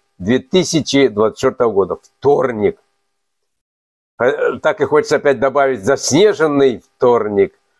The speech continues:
Но потерпите, пот-, потерпите немножечко, осталось немножечко,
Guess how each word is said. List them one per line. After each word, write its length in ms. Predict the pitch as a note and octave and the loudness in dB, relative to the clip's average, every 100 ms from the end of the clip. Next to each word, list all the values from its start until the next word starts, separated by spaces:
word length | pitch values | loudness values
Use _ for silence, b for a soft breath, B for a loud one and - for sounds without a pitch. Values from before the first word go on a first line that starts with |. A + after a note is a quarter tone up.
| _ | _
Но 120 | A2+ | -4
потерпите, 640 | G#2+ G#2+ A2+ F#2+ G#2 - F#2+ | -2 0 -2 0 -2 0 -4
пот-, 200 | G#2 - - | -6 -8 -6
потерпите 540 | F#3 - G2+ A2 G2 | -4 -2 -2 -2 0
немножечко, 580 | G2 F#2+ G2 F2 - F#2 | 0 2 0 -2 -4 -4
осталось 500 | F2+ - G2+ G2+ - | -4 -2 0 0 0
немножечко, 1300 | A2+ A2+ A#2 A#2+ B2+ B2+ A2 A2+ - - A#2 A2 G#2 | -2 0 0 2 2 2 -2 -4 -4 -2 2 2 -2